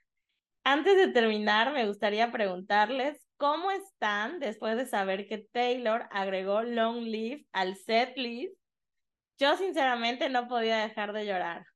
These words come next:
No sé cómo sobreviviré a tanto cuando vea a la güera en vivo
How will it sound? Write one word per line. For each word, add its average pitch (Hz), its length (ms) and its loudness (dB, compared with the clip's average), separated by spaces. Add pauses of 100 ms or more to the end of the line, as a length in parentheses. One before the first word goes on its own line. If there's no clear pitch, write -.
(560)
No 262 220 -2
sé 339 260 -2
cómo 285 280 -2
sobreviviré 202 840 -2
a 185 180 -4 (120)
tanto 254 600 0
cuando 208 320 -2
vea 208 160 2
a 220 40 2
la 202 140 0
güera 208 260 -2
en 190 140 -10
vivo 262 420 -4